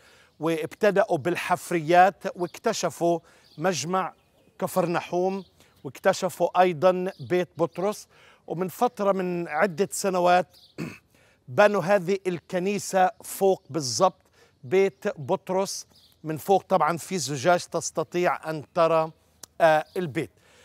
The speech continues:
هذه المعجزة شفاء حماة بطرس من الحمى. مكتوب: "ولما خرج من المجمع دخل إلى بيت بطرس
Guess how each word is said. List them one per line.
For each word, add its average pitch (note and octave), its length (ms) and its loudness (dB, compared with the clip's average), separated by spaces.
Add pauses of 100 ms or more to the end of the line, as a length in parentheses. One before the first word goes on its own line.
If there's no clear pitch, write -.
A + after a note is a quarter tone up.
(180)
هذه G#3+ 440 2
المعجزة F3 680 -2
شفاء F#3 640 0 (100)
حماة E3+ 600 -4 (160)
بطرس E3+ 840 -4 (360)
من F#3 420 -2 (220)
الحمى. D#3+ 580 -6 (680)
مكتوب: F3 580 -4 (1080)
"ولما F3+ 440 2
خرج F#3+ 540 2
من E3 380 -2 (260)
المجمع E3 760 -2 (680)
دخل F3 440 -2
إلى E3+ 360 2
بيت F3+ 540 -2 (160)
بطرس F3+ 840 -4